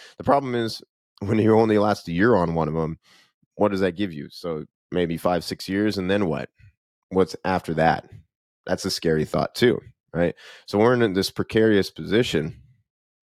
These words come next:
where we don't really know what we're gonna do long term. So we were forced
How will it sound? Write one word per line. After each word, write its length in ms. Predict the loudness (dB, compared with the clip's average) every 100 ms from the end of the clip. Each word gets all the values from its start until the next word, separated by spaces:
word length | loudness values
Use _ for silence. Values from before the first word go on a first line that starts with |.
| _ -2
where 340 | 2 2 2 -4 -20 -8 0
we 80 |
don't 240 | 0 0 -2
really 260 | -2 0 2
know 220 | 2 2
what 240 | 2 0
we're 80 | -2
gonna 220 | -2 -2
do 200 | 2 4
long 220 | 4 2
term. 220 | -2 -2 -2
So 120 | -2
we 120 | -2
were 60 | -2
forced 680 | -2 4 4 2 -4 -14